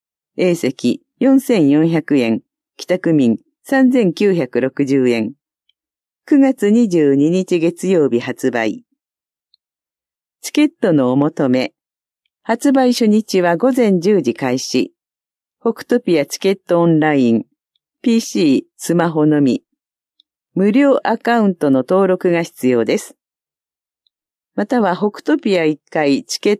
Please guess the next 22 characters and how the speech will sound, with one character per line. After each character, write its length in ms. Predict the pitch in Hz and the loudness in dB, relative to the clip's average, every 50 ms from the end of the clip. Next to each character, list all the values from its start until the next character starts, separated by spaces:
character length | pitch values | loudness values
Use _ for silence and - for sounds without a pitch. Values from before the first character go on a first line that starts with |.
| _ - | _ -4
ト 140 | - 185 180 | 0 0 2
売 100 | 180 180 | 2 2
り 120 | 143 147 | 0 0
場、 220 | 131 131 127 - - _ _ _ _ _ _ - | 0 0 -2 -4 -6 _ _ _ _ _ _ -4
窓 260 | 185 202 202 214 202 | -2 0 0 0 0
口 300 | 180 175 160 - 139 139 | 0 -2 -2 0 0 2
の 160 | 147 147 143 | 2 2 2
み、 200 | 135 127 113 - _ _ _ _ _ - | 2 0 -2 -4 _ _ _ _ _ -8
営 220 | - 180 190 190 180 | -4 -2 0 0 0
業 260 | 170 175 175 170 165 | 0 0 2 0 0
時 180 | 147 151 160 147 | 0 -2 -4 -4
間 280 | - 131 120 117 - _ _ _ | -2 -2 -2 -2 -4 _ _ _
午 140 | - 226 269 | -2 -2 0
前 280 | 254 254 233 220 214 202 | 0 0 0 2 0 0
十 280 | 180 202 233 233 220 | 0 0 2 2 2
時 140 | 196 160 170 | 0 -2 -4
か 160 | 170 - 143 | -2 -2 -2
ら 160 | 123 123 123 123 | -2 -2 -2 0
午 160 | 120 160 165 | 0 0 0
後 120 | 143 123 | 0 0
八 360 | 123 - 135 135 - 156 151 | -2 -6 -8 -6 -4 -4 -2
時。 220 | 131 117 120 - | -2 -2 -4 -4